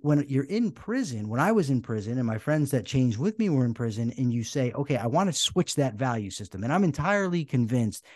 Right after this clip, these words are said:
that the entire change process boils down to changing values.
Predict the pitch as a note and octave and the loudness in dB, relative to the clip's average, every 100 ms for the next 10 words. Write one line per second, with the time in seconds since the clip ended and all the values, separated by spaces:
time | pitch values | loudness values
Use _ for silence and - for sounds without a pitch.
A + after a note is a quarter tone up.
0 | - C3+ C3 A#2+ A2 D3+ F3 E3+ - D#3 | -2 0 2 0 2 2 2 0 0 2
1 | C#3 A2+ - A#2 A2 A2+ G2 - B2 A#2 | 4 2 0 0 0 -2 -6 -2 2 2
2 | G#2 A2 G#2 G2 - A2+ G2+ G2+ F#2 G2+ | 2 0 -2 -6 -4 -2 -2 -4 -2 -2
3 | E2 E2 - - | -2 -4 -14 -20